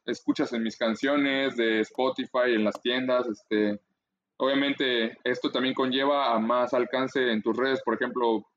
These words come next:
pasan de TikTok a tu Instagram para ver, oye, a ver, ¿qué más hace en Instagram? O ¿qué más hace en Facebook? ¿O tendrá música en YouTube?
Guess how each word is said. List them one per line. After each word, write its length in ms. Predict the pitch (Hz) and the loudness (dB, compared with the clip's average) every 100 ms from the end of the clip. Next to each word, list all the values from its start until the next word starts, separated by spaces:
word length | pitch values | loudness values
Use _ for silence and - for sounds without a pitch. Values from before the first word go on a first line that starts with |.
| _ _ _ | _ _ _
pasan 340 | - 135 143 131 | -2 0 0 0
de 380 | 120 113 113 - | 2 4 2 0
TikTok 360 | 139 - 139 - | -4 -2 -2 0
a 100 | 117 | -2
tu 160 | 117 123 | 0 2
Instagram 540 | 147 - 131 127 131 | 0 0 0 0 0
para 140 | 113 113 | 2 2
ver, 120 | 120 | 2
oye, 260 | 160 156 120 | 2 2 2
a 40 | |
ver, 200 | 127 135 | 2 0
¿qué 100 | - | 0
más 180 | 160 160 | 0 0
hace 160 | 156 151 | 0 0
en 100 | 131 | 0
Instagram? 480 | 143 123 110 104 | -4 -2 0 2
O 160 | 104 101 _ _ _ | 0 -2 _ _ _
¿qué 100 | - | -4
más 140 | 156 160 | 0 0
hace 140 | 160 | 0
en 100 | 151 | 0
Facebook? 360 | 143 143 127 104 | 2 2 2 0
¿O 120 | 113 | 0
tendrá 260 | 104 120 143 | 0 0 0
música 320 | 170 185 - | 0 -2 -2
en 80 | 131 | 0
YouTube? 340 | 143 - 185 | 0 2 0